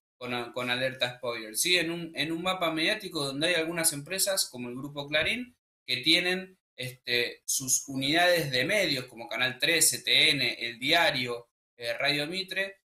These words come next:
que en los últimos años vienen dando pérdidas, pero se soportan por el gran negocio al que accedió Clarín en los últimos años, que son las telecomunicaciones,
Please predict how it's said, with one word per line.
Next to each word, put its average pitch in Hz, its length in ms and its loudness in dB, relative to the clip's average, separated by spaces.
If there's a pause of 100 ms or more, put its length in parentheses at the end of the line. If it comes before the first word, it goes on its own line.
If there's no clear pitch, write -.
(180)
que 147 960 2
en 139 120 -2
los 143 140 -2
últimos 180 360 -4
años 196 200 -2
vienen 185 320 -2
dando 165 380 0
pérdidas, 160 680 0
pero 160 220 2
se 165 120 2
soportan 196 840 0
por 151 160 -6
el 151 120 -2
gran 214 380 0
negocio 170 460 -2
al 127 80 -10
que 123 80 -4
accedió 131 420 -6
Clarín 147 320 -4
en 151 80 -6
los 131 160 -10
últimos 143 380 -8
años, 165 200 -6
que 143 80 -8
son 165 160 -2
las 143 140 0
telecomunicaciones, 117 1040 -8